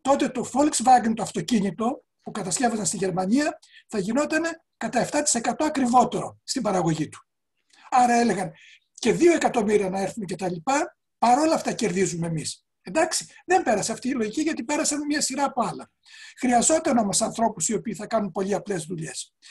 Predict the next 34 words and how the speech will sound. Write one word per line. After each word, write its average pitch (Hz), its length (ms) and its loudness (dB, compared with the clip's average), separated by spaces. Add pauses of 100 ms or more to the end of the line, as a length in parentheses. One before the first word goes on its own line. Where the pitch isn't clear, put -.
(140)
Γι' 226 100 -8
αυτό 349 200 0
και 320 120 -2
ανοίξανε 202 420 0
τώρα 190 220 -4
προς - 200 -8
την, 185 260 -4 (420)
προς 196 200 -2
την 208 180 2
Ουκρανία. 185 680 2 (180)
Δεν 247 220 0
είναι 339 120 0
καταρτισμένοι. 170 800 -4 (920)
Ενώ 214 480 2
δεν 302 320 -2
παίρνουνε, 269 560 0 (120)
τους - 140 -10
καταρτισμένους 214 680 -2
παίρνουν 311 240 0
από 240 140 0
παντού, 233 500 2
οπουδήποτε. 165 640 -4 (180)
Λένε 330 280 0 (640)
απλούς - 500 4
ανθρώπους, 208 500 -2
εργάτες, 208 500 0
που - 80 -8
μπορεί 339 240 2
να 262 60 2
είναι 196 100 0
και 196 120 -6
λίγο 190 120 2
καταρτισμένοι, 196 540 -6
όχι, - 140 -10